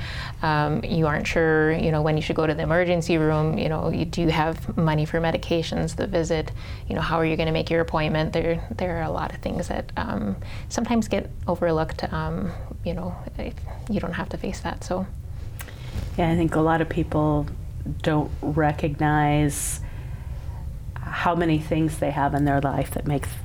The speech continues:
Speaker 2: things easier for them. You know, internet
Speaker 1: Mm-hmm.
Speaker 2: access
Speaker 1: Mm-hmm.
Speaker 2: so that I can log on and check my portal, or,
Speaker 1: Mm-hmm.
Speaker 2: you know, if you don't have a phone, how do you do that? So,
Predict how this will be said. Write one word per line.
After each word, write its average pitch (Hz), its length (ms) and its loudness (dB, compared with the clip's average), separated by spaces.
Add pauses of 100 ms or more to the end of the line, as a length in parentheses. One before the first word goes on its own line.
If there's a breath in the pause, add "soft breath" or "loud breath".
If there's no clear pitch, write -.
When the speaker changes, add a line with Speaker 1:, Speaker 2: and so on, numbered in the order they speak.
(220)
Speaker 2:
things 156 260 2
easier 185 380 4
for 139 320 -2
them. 143 420 -2
You 147 140 0
know, 143 180 2
internet 202 460 4
Speaker 1:
Mm-hmm. 135 100 4
Speaker 2:
access 139 440 2
Speaker 1:
Mm-hmm. 196 120 2
Speaker 2:
so 147 180 4
that 143 360 4
I 143 240 2
can 139 720 2 (840 loud breath)
log 143 460 4
on 165 540 4
and 135 400 0
check - 320 -2
my 139 140 2
portal, 175 760 4
or, 127 480 4 (100)
Speaker 1:
Mm-hmm. - 720 -4
Speaker 2:
you - 80 -4
know, 139 260 -4
if - 160 -6
you 131 140 -2 (400)
don't 135 320 0
have 143 260 0
a 147 60 0
phone, 202 440 2
how 139 200 2
do 151 80 2
you 165 80 4
do 233 220 2
that? - 280 -2 (800)
So, - 260 -6